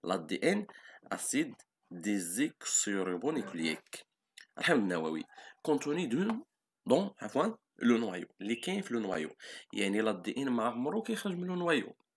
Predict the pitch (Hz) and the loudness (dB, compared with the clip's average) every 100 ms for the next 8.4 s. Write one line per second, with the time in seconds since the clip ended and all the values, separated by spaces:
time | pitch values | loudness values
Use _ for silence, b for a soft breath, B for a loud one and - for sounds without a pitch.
0 | _ _ _ _ _ _ - _ - - | _ _ _ _ _ _ -20 _ -14 -4
1 | 101 95 - - 175 175 - 82 143 143 | 0 0 0 -2 -2 -4 -8 -4 -2 0
2 | 104 76 - - 85 85 - - - B | 0 -2 -6 -6 0 0 -2 -6 -14 B
3 | B B B B 107 110 120 - - - | B B B B -2 0 -2 -2 -4 -2
4 | - - - B B B - - - 170 | -4 -4 -8 B B B -8 -8 -4 -2
5 | 151 - 226 480 480 - - - - B | -2 -4 -2 2 2 2 0 -4 -8 B
6 | B B 107 123 139 107 117 104 98 - | B B -4 0 0 0 2 0 -2 -4
7 | 90 95 104 - 95 82 87 95 - - | -2 -2 -2 -4 -4 -4 -2 -4 -4 -6
8 | 98 - 87 | -4 -4 -4